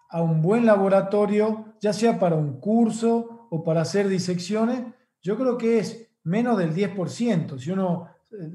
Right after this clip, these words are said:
realmente se pone a analizar en serio. Entonces, creo que la, eh, digamos, son complementarias. Es decir, yo nunca voy a dejar, en la medida de, de, de que pueda,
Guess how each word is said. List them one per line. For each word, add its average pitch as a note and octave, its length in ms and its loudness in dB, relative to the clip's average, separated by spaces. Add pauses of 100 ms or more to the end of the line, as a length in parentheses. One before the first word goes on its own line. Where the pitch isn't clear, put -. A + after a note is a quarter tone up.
realmente F#3+ 440 0
se D#3+ 140 -4
pone F3+ 460 -2
a E3+ 40 -6
analizar E3+ 460 0
en F3 100 2
serio. E3+ 320 -2
Entonces, G3+ 520 -2 (300)
creo B3+ 260 2
que A3 140 0
la, E3+ 420 0 (320)
eh, G#3 500 -10
digamos, G#3 440 2
son A#3+ 180 0
complementarias. G3+ 800 2
Es - 60 -6
decir, G#3 420 -4
yo F#3+ 180 0
nunca A#3 340 4
voy F3+ 80 2
a E3+ 80 4
dejar, F#3+ 680 2
en D#3+ 80 -2
la D#3 80 2
medida F#3 380 4
de, D#3+ 220 0
de, D#3 280 -6
de D3 360 -10 (280)
que D3 120 -6
pueda, G#3+ 680 2